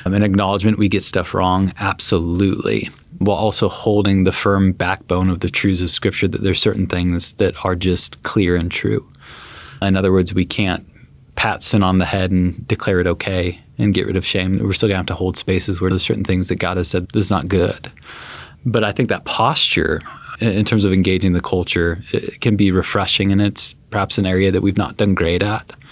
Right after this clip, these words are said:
that we felt the need to speak harshly or to not, you know, Second Corinthians five sixteen, which says, "We regard no one according to the flesh any longer, although we used to regard Christ in this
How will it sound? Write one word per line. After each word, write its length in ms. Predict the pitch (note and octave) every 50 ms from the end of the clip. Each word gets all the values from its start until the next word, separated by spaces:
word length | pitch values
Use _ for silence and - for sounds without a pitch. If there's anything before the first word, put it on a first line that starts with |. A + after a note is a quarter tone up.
| - - - - - - - - -
that 120 | - -
we 100 | G#2 G2
felt 260 | - - G2+ F#2 -
the 80 | - G2
need 300 | F2+ F#2 F#2 F#2+ F#2 F#2
to 260 | - - G2 F2 - -
speak 300 | - - - A2 G2 -
harshly 600 | - - F#2+ F2+ F2+ - - - G2 F2+ G2 F#2+ -
or 480 | - F#2 F#2 F2+ F2 F2 F2 F#2+ - - - - - - - - -
to 120 | - A#2
not, 280 | G2+ G2 F#2+ F#2 F2 F#2
you 100 | G#2 F#2
know, 140 | F2 E2+ E2+
Second 340 | - - - G2+ G#2 G2 -
Corinthians 420 | - G#2+ F#2 - F#2+ F#2 F2+ -
five 240 | - F#2+ F#2+ F2+ -
sixteen, 640 | - - F2+ - - - - - G2 F#2+ F#2+ F#2+ F#2
which 160 | F#2 - -
says, 380 | - F#2+ F#2 F#2 F2+ - - -
"We 100 | G#2 G2+
regard 340 | G2 F2+ - F#2+ F2+ F#2+ F#2+
no 120 | F#2+ F#2
one 120 | F#2+ F#2+
according 320 | F2+ - - F#2 F#2 F#2 F#2
to 60 | F2
the 60 | E2+
flesh 280 | - - F2+ F2 - -
any 160 | F2+ F#2 F#2
longer, 340 | E2+ E2+ E2+ F2+ F#2 F#2 F#2
although 200 | F2+ F#2 F2+ F2+
we 100 | F#2 F2+
used 160 | F#2 - -
to 60 | - G2+
regard 300 | F#2 - F2+ F2 F2 -
Christ 360 | - - - F2 - - -
in 40 | G2+
this 160 | F#2 -